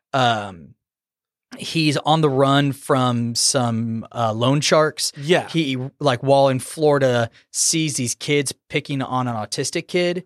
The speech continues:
Speaker 2: Oh, that's right. Yeah.
Speaker 1: And then, like, they just go on, like, a Huckleberry Finn journey together.
Speaker 2: That's right. I have that on
Speaker 1: Yeah.
Speaker 2: my list to watch.
Speaker 1: It is
Speaker 2: I'm thinking of the
Speaker 1: amazing.
Speaker 2: Honey, Honey Boy.
Speaker 1: Honey, yeah, which is the one where he plays his
Speaker 2: He
Speaker 1: father.
Speaker 2: plays his father.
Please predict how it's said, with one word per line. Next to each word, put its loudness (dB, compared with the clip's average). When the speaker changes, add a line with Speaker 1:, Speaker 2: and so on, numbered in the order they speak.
Speaker 2:
Oh, 4
that's -2
right. -10
Yeah. -2
Speaker 1:
And 2
then, 2
like, -2
they -2
just -4
go 2
on, 0
like, -2
a -4
Huckleberry -2
Finn -4
journey -4
together. -6
Speaker 2:
That's 2
right. -4
I 2
have 0
that 4
on 2
Speaker 1:
Yeah. 0
Speaker 2:
my 2
list -2
to -6
watch. 2
Speaker 1:
It 0
is 2
Speaker 2:
I'm 4
thinking 2
of 2
the 4
Speaker 1:
amazing. -2
Speaker 2:
Honey, -2
Honey -4
Boy. -4
Speaker 1:
Honey, 2
yeah, 2
which 0
is -4
the -2
one 0
where -2
he -2
plays -4
his -8
Speaker 2:
He -4
Speaker 1:
father. 2
Speaker 2:
plays 0
his -2
father. -6